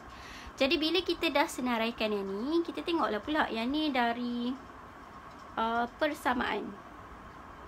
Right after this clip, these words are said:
Okey, so yang ni adalah dari persamaan.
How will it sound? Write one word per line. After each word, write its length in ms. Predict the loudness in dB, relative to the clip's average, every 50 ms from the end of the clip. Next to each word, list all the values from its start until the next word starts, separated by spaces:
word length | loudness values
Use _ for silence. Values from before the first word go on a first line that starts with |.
| -16 -16 -16 -16 -16 -16 -16 -16 -16 -16 -16 -16 -16 -14 -14 -14 -14 -16 -16 -16 -14 -14 -14 -14 -12 -10 -8
Okey, 240 | -4 0 0 0 0 0 -2
so 160 | -2 0 0
yang 160 | 2 2 2
ni 80 | 2 2
adalah 320 | 2 2 2 2 2 2
dari 160 | 2 2 0
persamaan. 640 | 0 -4 -2 -2 -2 -2 -2 -2 -2 -2 0 -2 -2